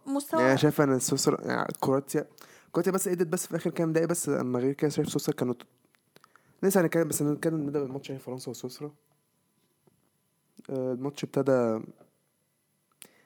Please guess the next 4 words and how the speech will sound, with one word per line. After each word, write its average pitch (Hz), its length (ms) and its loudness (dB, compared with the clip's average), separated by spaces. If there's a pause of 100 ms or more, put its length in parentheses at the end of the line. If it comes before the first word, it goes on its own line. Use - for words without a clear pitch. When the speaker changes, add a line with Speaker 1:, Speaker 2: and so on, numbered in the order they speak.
(200)
Speaker 2:
بتغيير 127 600 2
فورميشن 139 840 2
لديشان، 117 800 0
يعني 131 360 -2